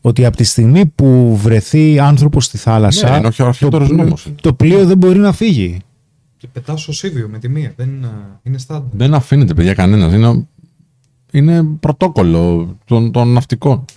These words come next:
Speaker 3: Μα και πρωτόκολλο να μην ήταν. Δηλαδή, τι σκέφτεσαι; Είναι κάποιος και έχει πέσει τη μηχανή σου, που έχει η δύναμη απίστευτη εκείνο το σημείο.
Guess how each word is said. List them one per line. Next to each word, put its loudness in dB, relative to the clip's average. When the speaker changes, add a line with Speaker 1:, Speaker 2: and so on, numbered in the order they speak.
Speaker 3:
Μα -8
και -10
πρωτόκολλο -10
να -6
μην -6
ήταν. -8
Δηλαδή, -6
τι -10
σκέφτεσαι; -10
Είναι -4
κάποιος -10
και -14
έχει -10
πέσει -12
τη -8
μηχανή -6
σου, -14
που -4
έχει -4
η -6
δύναμη -6
απίστευτη -10
εκείνο -6
το -8
σημείο. -4